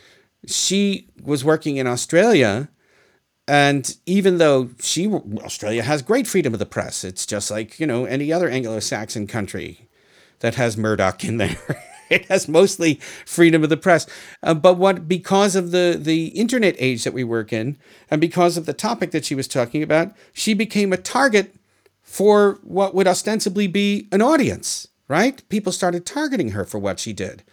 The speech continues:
So it wasn't the government coming after her anymore, right? It was the potential audience coming after her.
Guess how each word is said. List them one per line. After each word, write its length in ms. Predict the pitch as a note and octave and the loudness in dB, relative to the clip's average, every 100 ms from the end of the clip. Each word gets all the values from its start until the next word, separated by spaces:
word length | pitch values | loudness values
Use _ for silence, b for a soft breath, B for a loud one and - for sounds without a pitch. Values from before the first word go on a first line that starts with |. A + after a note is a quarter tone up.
| b b | b b
So 180 | - F3+ | 2 4
it 60 | |
wasn't 300 | G3+ C#4 D#4 | 4 2 2
the 80 | B3 | 0
government 600 | E3+ G#3+ C#4 D#4+ - - | 2 2 4 4 2 -2
coming 300 | C3 G#2+ G2 | -6 -4 -4
after 280 | E2+ F2 G2+ | -8 -12 -12
her 200 | F#2+ F#2 | -12 -10
anymore, 480 | F2+ E2+ - - _ _ _ - | -10 -12 -14 -20 _ _ _ -10
right? 400 | A#2 D#3+ B3+ - _ _ _ | -4 -2 -2 -8 _ _ _
It 140 | C3 D3 | -4 0
was 240 | F3 - | -2 -2
the 120 | - C#3+ | -8 -6
potential 480 | F#3 G#3 G#3 - | -4 -2 -2 -2
audience 400 | G3 C#4 D4 A#2+ | -2 -2 -2 -4
coming 300 | - A2+ G2 | -6 -8 -8
after 300 | F2 E2+ - | -10 -14 -16
her. 200 | F2+ D#2+ | -16 -20